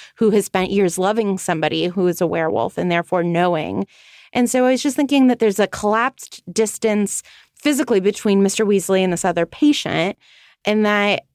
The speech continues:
Mister Weasley has a collapsed distance from this experience by being such good friends with Lupin.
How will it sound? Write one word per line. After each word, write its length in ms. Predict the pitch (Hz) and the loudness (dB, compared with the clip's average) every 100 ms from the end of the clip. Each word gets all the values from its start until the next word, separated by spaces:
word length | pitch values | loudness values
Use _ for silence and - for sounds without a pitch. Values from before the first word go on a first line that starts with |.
| - 214 | -4 0
Mister 340 | 220 208 240 | 2 0 0
Weasley 400 | 233 349 277 226 | 2 2 2 0
has 120 | 214 | 0
a 80 | 190 | -2
collapsed 460 | - 185 175 - - | -2 -2 -2 -4 -6
distance 420 | 185 - 185 - | -4 -2 -2 -2
from 220 | - 190 | -2 0
this 120 | 185 | 0
experience 540 | - - - 185 175 170 | -2 -8 -4 -2 -2 -2
by 160 | 175 | -2
being 200 | 170 180 | -2 -2
such 200 | 170 175 | -4 -6
good 140 | - 170 | -4 -2
friends 200 | 175 175 | -4 -4
with 160 | 175 | -6
Lupin. 640 | 208 254 277 202 175 170 | 0 0 2 0 -2 -4